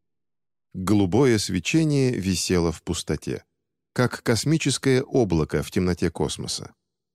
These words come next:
Его протяжённость охватывала несколько квадратных метров.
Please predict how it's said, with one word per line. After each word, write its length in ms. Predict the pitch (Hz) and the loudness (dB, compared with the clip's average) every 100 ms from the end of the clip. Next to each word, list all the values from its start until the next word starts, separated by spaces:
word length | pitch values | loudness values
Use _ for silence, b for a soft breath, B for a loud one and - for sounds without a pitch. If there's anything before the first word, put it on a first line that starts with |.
| _ - | _ -4
Его 260 | 95 101 101 | 0 2 2
протяжённость 800 | 101 90 92 98 131 90 78 | 0 0 0 2 2 0 0
охватывала 580 | 98 90 113 113 104 104 | -4 -2 -2 0 0 2
несколько 480 | 98 117 - 107 110 | 2 0 0 -2 -2
квадратных 600 | 101 98 95 98 104 92 | 0 0 2 -2 -2 -4
метров. 480 | 92 71 - - - | -4 -4 -6 -10 -12